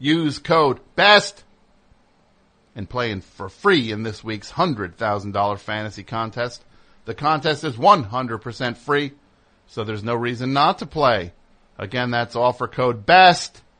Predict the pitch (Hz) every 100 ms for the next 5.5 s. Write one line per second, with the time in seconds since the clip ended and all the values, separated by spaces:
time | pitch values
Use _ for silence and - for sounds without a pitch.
0 | _ _ _ _ _ _ 110 98 120 120
1 | - 202 190 180 175 165 - _ _ _
2 | _ 113 117 139 123 139 131 131 127 151
3 | 165 190 180 156 175 180 180 180 175 -
4 | _ _ _ _ _ 131 196 - 160 180
5 | 170 185 170 170